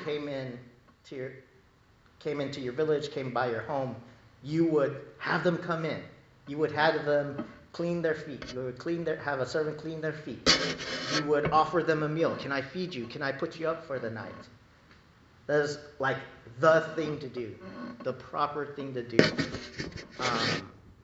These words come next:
was hospitality and making sure that someone was taken care of, who was in your home, was fed, was, was clean, and was taken care of. And so we see why, um, Martha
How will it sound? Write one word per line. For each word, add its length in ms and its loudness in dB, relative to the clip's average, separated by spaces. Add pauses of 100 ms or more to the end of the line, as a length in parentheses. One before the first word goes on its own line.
(140)
was 180 -2
hospitality 920 2
and 100 -4
making 280 -2 (300)
sure 220 -4
that 120 0
someone 360 2
was 100 4
taken 300 -4
care 280 2
of, 140 0 (300)
who 100 -4
was 320 4
in 60 -2
your 140 0
home, 260 -4
was 480 4
fed, 360 -4
was, 480 4 (120)
was 340 4
clean, 300 -2
and 560 -2
was 220 -8
taken 400 4
care 160 -4
of. 440 0 (1040)
And 180 2
so 480 8 (960)
we 160 -2
see 600 0
why, 680 8 (640)
um, 600 -2 (560)
Martha 680 4